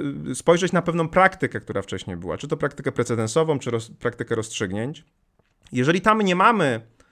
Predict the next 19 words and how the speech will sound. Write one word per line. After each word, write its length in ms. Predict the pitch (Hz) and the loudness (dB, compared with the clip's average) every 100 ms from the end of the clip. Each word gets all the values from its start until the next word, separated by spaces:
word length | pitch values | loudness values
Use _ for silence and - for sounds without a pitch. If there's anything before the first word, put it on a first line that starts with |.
| _ _ _ - | _ _ _ -4
rozstrzygnięcia, 680 | 139 - 139 139 120 113 139 | -4 -2 -4 -2 -2 0 -2
no 80 | |
to 80 | 165 | -2
też 400 | 175 214 - - | 0 0 0 -6
to 80 | - | -4
nam 120 | 135 | -2
nic 160 | 143 143 | -2 -2
nie 80 | 143 | -2
pomoże. 400 | 139 117 87 - _ | 0 0 -2 -8 _
Sprawa 340 | - 127 135 | -6 -2 0
jest 360 | 135 135 - _ _ | 0 -2 -10 _ _
absolutnie 440 | 120 - 123 127 | -8 -6 -6 -4
nowatorska. 600 | 113 107 92 - - - _ _ _ _ - - _ _ _ _ _ _ _ | -4 -4 -6 -8 -12 -20 _ _ _ _ -20 -20 _ _ _ _ _ _ _
No 80 | 127 | 2
i 60 | |
teraz 200 | 143 233 | 4 6
musimy 280 | 226 202 214 | 4 4 2
podjąć 300 | 202 190 180 | 2 0 0
decyzję, 540 | 165 165 175 139 123 | 0 -2 -2 2 2